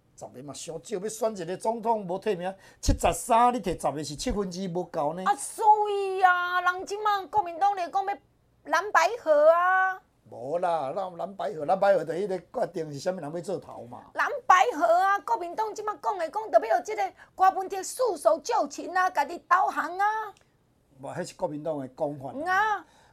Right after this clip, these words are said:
Speaker 1: 啊，蓝白合是安尼啊，因为即摆目前的民调，因为侯友宜是加甲袂当搁再加啦。啊，你讲柯文哲讲，我民调比你较悬遐济，啊，我来做你副手，安尼敢无？
Speaker 2: 无可能啦，吼。
Speaker 1: 哦，所以我感觉迄内底难度真大，而且即摆搁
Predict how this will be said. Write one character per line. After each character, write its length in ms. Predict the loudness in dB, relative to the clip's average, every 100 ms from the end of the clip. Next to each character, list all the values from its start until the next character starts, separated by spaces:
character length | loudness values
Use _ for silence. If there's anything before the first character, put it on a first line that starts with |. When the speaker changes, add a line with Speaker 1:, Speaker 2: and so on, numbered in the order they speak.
| -2
Speaker 1:
啊， 120 | 2
蓝 200 | 4 6
白 120 | 6
合 100 | 6
是 100 | 2
安 80 | -2
尼 40 |
啊， 120 | -2 -4
因 120 | -4
为 60 |
即 100 | -6
摆 160 | -4 -2 -4 -10
目 140 | -10 -10
前 160 | -8 -8
的 100 | -8
民 220 | -8 -8
调， 160 | -8 -6
因 60 |
为 60 | -4
侯 180 | -4 -4
友 60 |
宜 120 | -6
是 140 | -10 -14
加 140 | -12
甲 120 | -8
袂 100 | -8 -10
当 120 | -14
搁 100 | -14
再 120 | -18 -18
加 80 | -20
啦。 280 | -20 -20 -20 _ _ _ _ _ _ _
啊， 60 | -10
你 100 | -4
讲 160 | -4
柯 140 | -4 -6
文 160 | -6
哲 100 | -6
讲， 140 | -4 0
我 100 | 0
民 140 | -2
调 100 | -8
比 120 | -8
你 80 | -8
较 100 | -6
悬 100 | -8 -8 -8
遐 140 | -10
济， 180 | -10 -10
啊， 100 | -4
我 140 | 0
来 100 | -2
做 200 | -2 -8
你 100 | -8
副 180 | -10 -14
手， 140 | -14 -16 -16 -18
安 120 | -16
尼 80 | -14
敢 160 | -12
无？ 160 | -14 -16
Speaker 2:
无 220 | -14 -10 -10
可 220 | -10 -14
能 140 | -14 -16 -18 -20
啦， 100 | -20 _
吼。 100 | -20 _
Speaker 1:
哦， 160 | -20 -16
所 200 | -6 -4
以 20 |
我 160 | -2 -2
感 100 | -2
觉 80 | 0
迄 100 | -2
内 140 | -2
底 240 | -4 -6 -6
难 180 | -8 -10
度 140 | -12
真 180 | -14 -18
大， 140 | -16
而 80 | -16
且 420 | -14 -10 -6 -6
即 100 | -8
摆 120 | -10
搁 120 | -10